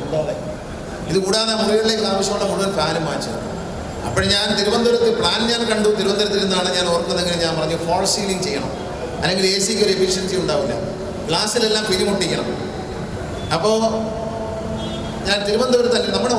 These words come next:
ഓഫീസിലെ, നമ്മൾ മനസ്സിലാക്കണം, നമ്മുടെ ജീവനക്കാർ, കെ എസ് ആർ സി ജീവനക്കാർ തന്നെയാണ്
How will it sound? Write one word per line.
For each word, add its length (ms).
ഓഫീസിലെ, 480
നമ്മൾ 180
മനസ്സിലാക്കണം, 500
നമ്മുടെ 340
ജീവനക്കാർ, 500
കെ 140
എസ് 120
ആർ 120
സി 160
ജീവനക്കാർ 360
തന്നെയാണ് 360